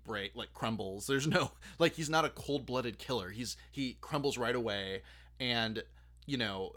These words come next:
willingly participates in this apprentice program. But yeah, I like the, I like the, the creation of the criminal class or, or whatever you wanna call it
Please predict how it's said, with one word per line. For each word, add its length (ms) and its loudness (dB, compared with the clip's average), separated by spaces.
willingly 460 2
participates 640 -4
in 160 -6
this 260 -6
apprentice 340 -4
program. 400 -4
But 160 0
yeah, 140 6
I 40 4
like 320 0
the, 240 2
I 60 0
like 560 0
the, 120 0
the 120 -2
creation 680 0
of 340 0
the 140 -6
criminal 400 -2
class 520 -2
or, 200 -2
or 260 -6
whatever 440 -2
you 60 -2
wanna 120 -6
call 320 4
it 160 -4